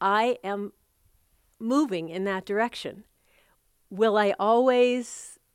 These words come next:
stay on point? Will I never drift? Will I always remember what I'm doing? Probably not.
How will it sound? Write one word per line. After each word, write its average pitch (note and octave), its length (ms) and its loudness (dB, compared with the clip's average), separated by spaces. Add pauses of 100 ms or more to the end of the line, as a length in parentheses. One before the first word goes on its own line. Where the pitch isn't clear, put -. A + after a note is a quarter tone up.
(160)
stay G#3 320 0
on G#3 160 2
point? A#3+ 400 -2
Will E3+ 140 -4
I E3+ 300 -2 (600)
never G#3 640 0 (300)
drift? A#3 460 2
Will G3 200 0
I F#3+ 300 0 (180)
always A#3+ 340 8
remember A3 300 -2
what G#3 160 -2
I'm F#3+ 140 -6
doing? G3 260 -2
Probably G#3 500 -2
not. G3+ 320 0